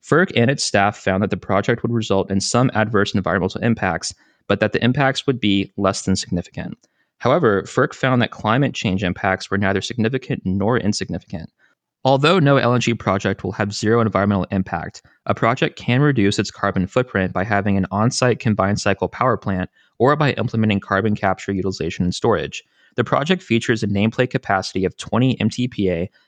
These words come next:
and a peak capacity of around twenty-four M T P A. Construction on the eight hundred forty-six acre site is set to begin later this year,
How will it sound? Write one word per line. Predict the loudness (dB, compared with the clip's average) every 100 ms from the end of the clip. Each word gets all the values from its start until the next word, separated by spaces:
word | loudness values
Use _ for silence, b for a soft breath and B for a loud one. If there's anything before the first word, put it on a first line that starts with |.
| b
and | 0
a |
peak | 0 -2 0
capacity | -2 -2 -2 -2 0
of | 0
around | 2 0 0
twenty-four | -2 -2 -2 0 2
M | 0 -4
T | -8
P | -6 -6
A. | -6 -10 _ b b -2
Construction | 0 2 0 0 2
on | 2
the | 2 0
eight | 0
hundred | 0 0 0
forty-six | 0 0 0 -2 -4
acre | -4 -2 -2
site | -2 -2 -2 -6 b b
is | -4
set | 0 -2
to | 0
begin | 0 2 2
later | 4 2
this | 2 0
year, | -2 -2 -4